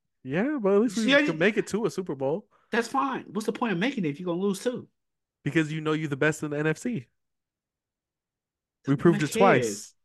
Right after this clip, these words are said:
Speaker 2: And y'all lost twice 'cause y'all wasn't the best team
Speaker 1: But
Speaker 2: in
Speaker 1: we,
Speaker 2: the
Speaker 1: we
Speaker 2: league.
Speaker 1: still proved
Speaker 2: 'Cause y'all not the best
Speaker 1: twice
Speaker 2: team in the
Speaker 1: that we're the best
Speaker 2: league.
Speaker 1: team in
Speaker 2: You're
Speaker 1: the
Speaker 2: not the best team
Speaker 1: N F C.
Speaker 2: in the league.
Speaker 1: That's okay, but we at least have proven we're the best team in the N F C, which the Cowboys
Speaker 2: That's
Speaker 1: cannot
Speaker 2: cute.
Speaker 1: say.
Speaker 2: That's cute. Who cares about being the best team in the N F C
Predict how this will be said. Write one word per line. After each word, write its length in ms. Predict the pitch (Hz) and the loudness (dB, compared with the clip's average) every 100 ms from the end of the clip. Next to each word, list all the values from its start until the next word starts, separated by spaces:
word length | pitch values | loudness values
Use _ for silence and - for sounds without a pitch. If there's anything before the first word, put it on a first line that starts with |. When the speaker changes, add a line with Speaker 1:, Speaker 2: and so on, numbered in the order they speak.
| _ _ _ _ _ - | _ _ _ _ _ -6
Speaker 2:
And 120 | 143 | -2
y'all 160 | 156 | -2
lost 300 | 151 190 - | -2 -4 -4
twice 300 | - 220 110 | -2 -2 -2
'cause 140 | - 147 | -2 -2
y'all 100 | 151 | 0
wasn't 220 | 165 147 | -2 -2
the 60 | 147 | -2
best 200 | 170 - | 0 4
team 120 | 156 | 6
Speaker 1:
But 40 | |
Speaker 2:
in 60 | 156 | 8
Speaker 1:
we, 80 | 123 | 6
Speaker 2:
the 100 | 120 | 6
Speaker 1:
we 260 | 156 185 | 8 10
Speaker 2:
league. 120 | 180 170 | 8 8
Speaker 1:
still 300 | 190 202 180 | 8 8 6
proved 240 | 202 196 | 6 6
Speaker 2:
'Cause 60 | 180 | 6
y'all 80 | 220 | 8
not 160 | 196 | 8
the 60 | 196 | 8
best 60 | - | 6
Speaker 1:
twice 20 | |
Speaker 2:
team 140 | 214 | 4
in 60 | 196 | 4
the 60 | 180 | 4
Speaker 1:
that 180 | 175 202 | 6 6
we're 280 | 220 220 | 6 8
the 240 | 208 196 185 | 8 8 6
best 240 | 156 143 110 | 6 6 2
Speaker 2:
league. 100 | - | -4
Speaker 1:
team 220 | 170 165 | -10 -2
in 60 | |
Speaker 2:
You're 80 | 160 | 2
Speaker 1:
the 60 | 185 | 4
Speaker 2:
not 100 | 202 | 4
the 80 | 196 | 2
best 100 | 147 | 2
team 160 | 214 | 2
Speaker 1:
N 0 | |
F 60 | 170 | 2
C. 40 | 165 | 2
Speaker 2:
in 60 | |
the 100 | 170 | 2
league. 320 | 151 139 165 214 | 2 2 4 6
Speaker 1:
That's 200 | 254 240 | 8 8
okay, 520 | 254 165 285 254 170 | 8 8 8 8 6
but 160 | 175 185 | 4 4
we 160 | 202 | 4
at 140 | 202 180 | 4 0
least 240 | 214 - | -2 -2
have 180 | 190 175 | -4 -2
proven 240 | 190 180 | -6 -4
we're 140 | 170 151 | -6 -4
the 60 | |
best 240 | 151 151 - | -2 -2 -4
team 100 | 156 | -8
in 60 | |
the 60 | 143 | -6
N 80 | 143 | -6
F 120 | 143 | -8
C, 240 | - 143 | -8 -8
which 260 | 117 127 - | -6 -8 -10
the 80 | 127 | -10
Cowboys 340 | 143 135 131 | -6 -6 -4
Speaker 2:
That's 160 | 139 131 | -6 -6
Speaker 1:
cannot 100 | 120 | -6
Speaker 2:
cute. 260 | 175 156 110 | -4 -4 -4
Speaker 1:
say. 60 | - _ _ _ _ _ | -12 _ _ _ _ _
Speaker 2:
That's 180 | 139 135 | -12 -12
cute. 400 | - 190 151 - - | -10 -6 -6 -8 -12
Who 100 | 175 | -16
cares 300 | 165 170 185 | -12 -8 -8
about 240 | 151 120 113 | -6 -8 -6
being 140 | 113 | -8
the 60 | 110 | -6
best 180 | 113 - | -8 -8
team 120 | 104 | -8
in 60 | |
the 60 | 101 | -8
N 80 | 107 | -10
F 140 | 104 | -10
C 340 | - 98 85 | -12 -14 -14